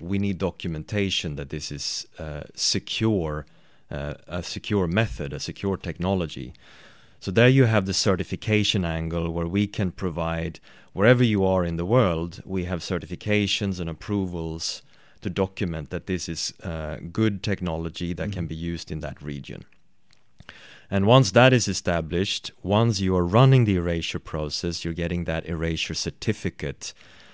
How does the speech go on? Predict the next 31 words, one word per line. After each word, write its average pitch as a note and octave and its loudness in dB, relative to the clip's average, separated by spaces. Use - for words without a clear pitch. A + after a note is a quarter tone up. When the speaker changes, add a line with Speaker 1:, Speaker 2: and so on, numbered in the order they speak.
Speaker 1:
uh, E2 -2
the F2 0
audit G2 4
trail D#2 -2
at C#2+ -8
the F2+ 0
end. D#2 -2
And F#2+ 2
that A2 4
is A2 4
a F2 -4
tamper-proof, A2+ 0
um, F#2 -2
uh, F2 -2
data F2+ 0
file D#2+ -4
collecting G#2 2
all G#2 4
the G2 4
information F#2+ 2
from F2+ -2
the E2 -2
erasure D#2+ -2
process, D#2+ -4
when F#2+ 4
it G2+ 2
happened, F2 -2
what F#2 2
you F#2 0
have F2+ -2
erased, E2 -2